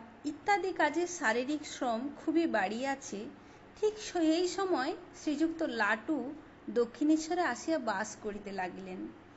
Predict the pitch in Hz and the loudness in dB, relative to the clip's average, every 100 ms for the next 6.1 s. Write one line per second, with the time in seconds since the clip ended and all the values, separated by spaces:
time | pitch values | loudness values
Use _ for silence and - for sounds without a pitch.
0 | - - - - 247 254 311 311 302 302 | -20 -20 -18 -2 0 4 4 4 2 4
1 | 311 294 277 302 302 269 247 247 269 - | 4 4 2 0 0 4 6 4 2 -2
2 | 240 240 277 254 254 262 254 240 247 254 | -2 -2 -4 -4 -4 -4 -2 -4 -4 -8
3 | 247 247 240 269 - 277 254 240 254 - | -2 -2 0 -4 -4 -6 -4 -6 -6 -6
4 | - 233 233 226 233 226 254 240 214 220 | -4 -4 -2 -2 -4 -6 -6 -6 -4 -4
5 | 220 214 214 - 208 208 208 - 208 - | -4 -4 -6 -6 -6 -4 -6 -8 -12 -12